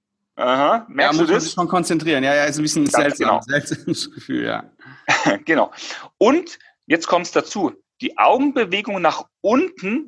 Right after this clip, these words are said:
Speaker 1: erzeugt immer Muskelaktivität vorne. Also die Schultern werden nach vorne gezogen, ja.
Speaker 2: Mhm.
Speaker 1: Zum Beispiel Kraftsportler nutzen sich diesen Mechanismus ganz bewusst. Beim Kniebeugen schauen die,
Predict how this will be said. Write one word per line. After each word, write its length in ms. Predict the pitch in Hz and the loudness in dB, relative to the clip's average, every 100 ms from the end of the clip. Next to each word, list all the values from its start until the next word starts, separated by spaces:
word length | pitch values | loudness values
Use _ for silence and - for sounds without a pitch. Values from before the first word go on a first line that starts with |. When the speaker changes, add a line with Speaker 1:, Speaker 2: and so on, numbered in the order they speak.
| - | -2
Speaker 1:
erzeugt 680 | 127 - - 139 226 - 151 | -2 -2 2 2 2 -4 -6
immer 360 | 165 185 208 | 2 4 4
Muskelaktivität 1080 | 165 156 - - - 143 - 147 151 147 147 | 0 -6 -6 -4 -2 -2 -2 -6 -4 -4 -6
vorne. 560 | - - 110 117 101 - _ - - | -10 -2 0 0 -2 -10 _ -20 -2
Also 180 | 117 110 | -2 -2
die 140 | 127 | -4
Schultern 480 | - - 220 214 160 | -2 -2 0 2 2
werden 160 | 147 | 2
nach 100 | 123 | 0
vorne 460 | - - 170 202 220 | -6 0 2 4 0
gezogen, 500 | 208 - 190 196 226 | -4 -2 0 0 2
ja. 300 | 131 170 175 _ _ _ | 2 2 0 _ _ _
Speaker 2:
Mhm. 240 | - 123 131 - | -10 -8 -8 -2
Speaker 1:
Zum 100 | 123 | 0
Beispiel 300 | 127 - 127 - - - | 0 0 -4 -6 -18 -14
Kraftsportler 800 | - 180 226 - - 165 175 190 | 0 0 2 -4 0 2 2 2
nutzen 280 | 156 165 - | 0 -2 -4
sich 160 | 165 160 | -8 -6
diesen 280 | 156 165 151 | -4 -4 -2
Mechanismus 720 | 127 135 120 - 208 233 - | 0 0 0 -2 -2 -4 0
ganz 240 | 139 143 | 0 0
bewusst. 440 | - 113 151 - - - - | -4 0 0 -2 -12 -20 -2
Beim 200 | 127 127 | -2 -2
Kniebeugen 920 | - - 165 240 - 123 131 175 277 - - | -6 -8 -4 -4 2 2 2 0 -8 -10 -18
schauen 460 | - - 165 240 233 | -6 2 2 2 -2
die, 360 | 165 196 302 | -4 -2 -2